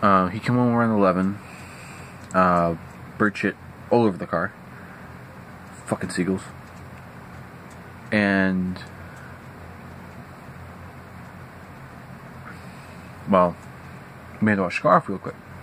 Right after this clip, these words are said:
So I was thinking, "Well, I could go and lift, but I'm not going to." Is this in the back of my fucking eye again? Or my, my fucking eyebrow? So I hope not.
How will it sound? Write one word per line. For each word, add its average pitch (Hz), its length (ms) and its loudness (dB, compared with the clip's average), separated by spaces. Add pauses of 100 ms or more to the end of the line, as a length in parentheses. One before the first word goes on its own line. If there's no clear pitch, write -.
(1120)
So - 100 -2
I - 20 6
was 104 80 2
thinking, 107 180 4
"Well, 104 220 4 (520)
I 127 40 -2
could 156 440 0
go 127 200 6
and 107 280 6
lift, 113 420 4 (680)
but 107 80 4
I'm 107 100 4
not 92 220 2
going 98 240 4
to." 131 320 0 (2000)
Is 107 100 -2
this 139 180 -2
in 143 100 2
the 120 160 0 (140)
back 92 200 2
of 95 60 0
my 85 60 -4
fucking - 320 -6
eye 82 180 -4
again? 82 240 -6 (400)
Or 98 80 -2
my, 85 300 0 (100)
my 82 140 -6
fucking 87 360 -6 (200)
eyebrow? 87 340 -2 (1400)
So 95 60 2
I 98 60 4
hope 92 180 2
not. 78 160 -8